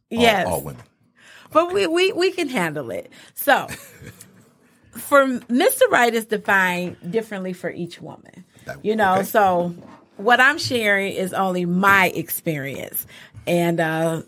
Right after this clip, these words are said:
Speaker 2: from my sister circle, if
Speaker 1: Okay,
Speaker 2: you will.
Speaker 1: okay, that's fair.
Speaker 2: And,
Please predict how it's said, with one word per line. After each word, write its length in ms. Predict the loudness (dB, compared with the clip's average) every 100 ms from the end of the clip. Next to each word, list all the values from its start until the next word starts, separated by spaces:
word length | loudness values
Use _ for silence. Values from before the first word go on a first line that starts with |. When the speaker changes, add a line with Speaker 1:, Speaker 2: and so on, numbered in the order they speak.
| _
Speaker 2:
from 320 | -6 2 4
my 140 | 4 2
sister 340 | -2 -6 -4
circle, 400 | -4 -4 -4 -4
if 60 | 0
Speaker 1:
Okay, 260 | 2 2
Speaker 2:
you 80 | 0
will. 240 | -2 -2 -2
Speaker 1:
okay, 200 | -2 -4 -6
that's 160 | -8
fair. 180 | -4 -2
Speaker 2:
And, 680 | 0 0 0 0 -4 -6